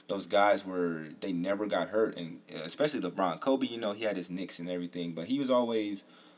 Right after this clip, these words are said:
um, you can always expect him to play. You know, he, he won a championship with a broken pinky. You know, he was always that guy. LeBron, on the other hand, has basically never been hurt. He's like a superhero in a, in a,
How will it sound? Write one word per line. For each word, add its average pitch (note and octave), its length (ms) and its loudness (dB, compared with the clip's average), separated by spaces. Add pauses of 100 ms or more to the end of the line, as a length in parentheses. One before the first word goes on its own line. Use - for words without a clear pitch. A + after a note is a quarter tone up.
(120)
um, E2+ 680 -4 (600)
you - 60 -14
can C3+ 120 4
always C3 160 8
expect A2+ 340 -2
him G2 60 -6
to F2+ 80 -4
play. G#2 240 0
You F2+ 120 2
know, F2+ 120 0
he, F#2+ 100 -2
he G2 220 -6
won G2 160 -2
a - 20 -6
championship F#2+ 440 -2
with F2 100 -2
a E2+ 40 -4
broken E2 300 -4
pinky. B2 340 -2
You G#2+ 280 -4
know, F#2 100 -2
he G#2+ 100 -4
was G#2 120 0
always F#2 180 2
that F#2 240 2
guy. E2 320 0
LeBron, G#2 760 4
on G2+ 120 -2
the F#2 40 -2
other F#2 180 0
hand, F2 200 -4
has D#2+ 100 -8
basically G2 380 -4
never F#2+ 220 -2
been G2 180 -4
hurt. G2+ 340 -4 (460)
He's - 160 -6
like G2+ 140 2
a - 20 -4
superhero G2+ 520 0
in F2+ 100 -2
a, - 20 -2
in E2+ 300 -4
a, - 20 -6